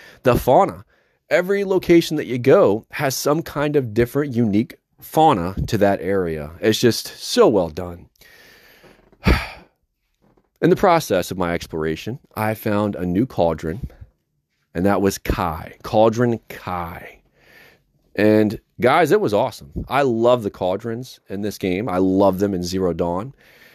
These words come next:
And man, it was just a lot of fun exploring the cauldron and going through and sneaking and taking out certain machines that are there. And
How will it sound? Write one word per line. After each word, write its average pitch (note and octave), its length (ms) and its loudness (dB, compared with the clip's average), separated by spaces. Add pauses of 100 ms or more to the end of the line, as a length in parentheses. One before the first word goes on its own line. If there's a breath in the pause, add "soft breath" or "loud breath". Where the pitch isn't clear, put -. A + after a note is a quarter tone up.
(140 soft breath)
And G2 220 0
man, F#2 500 -2
it A#2 100 2
was A#2 180 4
just G#2 160 -4
a F#2 40 2
lot G#2 380 4
of G#2 80 -4
fun G#2+ 340 -4 (120)
exploring G#2 560 -2
the F#2 80 -4
cauldron G2 480 0
and F2+ 100 -4
going G2 300 2
through G2 440 2
and E2 120 -2
sneaking A2 360 -2
and F2+ 120 -4
taking G#2 280 0
out G2+ 160 0
certain F#2+ 320 0
machines G2 500 -4
that G2+ 100 0
are G2+ 60 -2
there. G2 440 2
And E2+ 140 -6